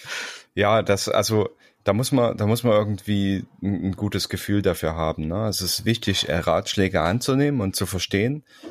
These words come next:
aber man muss auch gleichzeitig, egal, <laughs> eh, tatsächlich egal, wie viele Leute was anderes sagen und wie kompetent die, äh, erscheinen mögen,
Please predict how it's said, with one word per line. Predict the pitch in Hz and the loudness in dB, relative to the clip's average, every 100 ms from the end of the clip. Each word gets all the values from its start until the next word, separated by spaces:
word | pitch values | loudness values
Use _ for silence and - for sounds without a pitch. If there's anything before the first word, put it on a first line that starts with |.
| - _ | -20 _
aber | - 98 | -2 0
man | 95 95 | 2 4
muss | 107 - | 2 2
auch | 95 | 0
gleichzeitig, | - 101 123 - 92 92 104 - | 2 0 0 0 0 0 -6 -6
egal, | 92 - - 104 120 135 143 139 _ _ _ _ _ _ _ - | -8 -4 0 2 2 0 -2 -8 _ _ _ _ _ _ _ -4
<laughs> | 110 - - 113 - - - - _ - | -2 0 -2 -2 -4 -4 -4 -6 _ 0
eh, | 117 | 2
tatsächlich | 104 110 - 98 101 92 - | 2 0 0 -4 -6 -10 -8
egal, | 87 95 117 | -2 0 0
wie | 107 | -4
viele | 104 120 113 | -4 -2 0
Leute | 92 98 78 | 2 2 2
was | 78 - | -2 0
anderes | 78 104 73 | 0 -2 -6
sagen | - 73 85 107 - - | -2 -2 -2 -6 -12 -18
und | - 101 85 | 0 0 2
wie | 98 | 0
kompetent | - 92 95 98 120 - - | 2 0 2 2 2 0 -2
die, | 85 82 - _ _ | -2 -2 -6 _ _
äh, | - 82 78 - - | -2 2 2 2 -2
erscheinen | 92 90 82 80 | -2 0 0 0
mögen, | 78 78 87 | 0 -2 -2